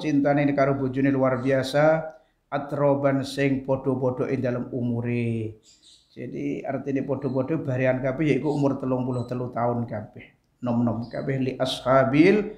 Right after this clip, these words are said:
yamin, aku nyukul lo iki krana ashabil yamin. Fa subhana man, mongko kelawan maha suci zat. Khassahu, kang nertentokno sapa man ing Kanjeng Nabi sallallahu alaihi wasallam bil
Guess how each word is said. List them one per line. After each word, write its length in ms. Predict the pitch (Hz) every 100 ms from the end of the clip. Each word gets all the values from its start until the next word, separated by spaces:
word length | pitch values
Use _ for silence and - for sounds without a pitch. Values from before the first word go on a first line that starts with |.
| - _ -
yamin, 480 | 127 117 175 202
aku 320 | - 165 165 160
nyukul 400 | 151 - 143 139
lo 80 |
iki 240 | 185 185 156
krana 400 | 143 131 160 139
ashabil 880 | 127 - 127 127 156 196 214 - - _ _
yamin. 480 | 123 113 - 139 -
Fa 160 | -
subhana 640 | 147 156 139 139 135 135 127
man, 160 | 131
mongko 320 | 131 131 131 127
kelawan 320 | 127 127 123
maha 160 | 127
suci 400 | 123 131 120 127
zat. 320 | 117 120 120 - _ _ _
Khassahu, 1040 | - 151 - 160 143 208 214 165 135 -
kang 240 | 160 160 156
nertentokno 720 | 143 147 147 147 202 196 175
sapa 320 | 165 151 156
man 240 | 156 151
ing 160 | 151 139
Kanjeng 400 | 135 131 131 127
Nabi 480 | 180 165 220 226 - - _
sallallahu 880 | - 151 139 135 131 135 160 165 151
alaihi 560 | 147 147 156 135 139 139
wasallam 640 | 131 165 196 208 233 226 - - -
bil 400 | - 139 156 147